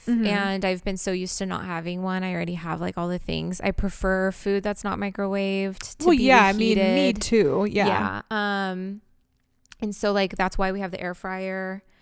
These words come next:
Speaker 2: Um, so I have a
Speaker 1: Oh, 'cause, yeah, you have an air fryer.
Speaker 2: Uh-huh. I have an air
Speaker 1: Yeah.
Speaker 2: fryer. I have, um, a, so this is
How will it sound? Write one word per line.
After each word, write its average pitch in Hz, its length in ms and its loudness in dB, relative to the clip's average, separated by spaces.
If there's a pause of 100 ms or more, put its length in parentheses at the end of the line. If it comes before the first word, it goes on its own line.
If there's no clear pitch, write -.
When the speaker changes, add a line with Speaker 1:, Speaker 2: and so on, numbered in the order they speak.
(920)
Speaker 2:
Um, 214 360 0
so 220 240 2
I 214 100 -2
have 208 540 -8 (120)
a 196 640 -4
Speaker 1:
Oh, 240 60 0
'cause, 226 160 -2
yeah, 220 80 2
you 220 160 0
have 220 80 0
an 226 100 -4
air 196 140 -4
fryer. 101 560 -8 (180)
Speaker 2:
Uh-huh. 202 400 -4
I 208 80 -4
have 208 120 -2
an 220 100 -4
air 202 100 -6
Speaker 1:
Yeah. 214 120 2 (100)
Speaker 2:
fryer. 196 340 0
I - 80 -6
have, 208 200 -4
um, 202 560 -4 (180)
a, 196 500 -4 (140)
so - 200 -4
this 208 200 -2
is 208 140 -6